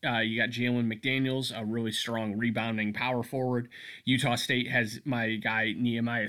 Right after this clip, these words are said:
Queta, the Portuguese center who looks like Pascal Siakam. Um, they beat Nevada a couple weeks ago,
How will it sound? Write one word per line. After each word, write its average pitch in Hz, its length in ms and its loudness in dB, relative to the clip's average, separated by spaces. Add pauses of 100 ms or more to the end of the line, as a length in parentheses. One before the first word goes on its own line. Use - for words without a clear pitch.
(120)
Queta, 135 400 2
the 113 140 -4
Portuguese 110 640 -2
center 117 380 0
who 110 320 -2 (180)
looks 117 240 0
like 104 180 -2
Pascal 117 420 -2
Siakam. 117 640 -2 (280)
Um, 101 360 -2
they 120 160 4
beat 123 340 -2
Nevada 120 480 2
a 117 60 -4
couple 120 280 -4
weeks 117 280 -2
ago, 117 340 -2